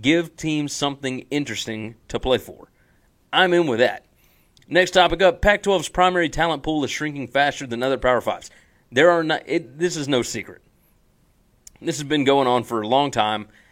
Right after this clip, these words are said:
Um, the Pac-twelve and the West Coast do not have as many five stars, as many four stars, as there are over on the East Coast. Some of that has to do with population. Some of that has to do with the sport itself not being as big out there.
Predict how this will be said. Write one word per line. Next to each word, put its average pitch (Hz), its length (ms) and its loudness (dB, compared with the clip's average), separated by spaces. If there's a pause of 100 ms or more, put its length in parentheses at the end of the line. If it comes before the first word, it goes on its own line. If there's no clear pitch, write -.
(240)
Um, 113 400 -2 (200)
the 131 120 -4
Pac-twelve 135 640 2 (420)
and 117 140 -4
the 104 40 2
West 120 280 2
Coast 110 500 -2 (1080)
do 131 160 2
not 147 220 2
have 135 240 2
as 123 200 2
many 127 200 -2
five 120 360 2
stars, - 500 -14 (100)
as 107 160 -2
many 127 200 -4
four 143 260 -4
stars, 90 480 -10 (320)
as 120 200 -2
there 127 160 4
are 117 320 4
over 120 240 0
on 117 100 -2
the 123 140 -6
East 202 220 -6
Coast. - 320 -14 (300)
Some - 180 -4
of 120 120 -2
that 123 180 4
has 123 180 0
to 123 80 -10
do 123 100 0
with 117 120 -4
population. 151 720 -2 (340)
Some 117 160 -8
of 113 80 -6
that 113 160 2
has 117 180 -2
to - 80 -16
do 120 240 0
with 113 320 -4
the 117 80 -4
sport 117 340 -4
itself 151 480 -2
not 135 260 -2
being 123 260 -2
as 110 160 -4
big 131 320 -2
out 120 220 -2
there. 160 360 0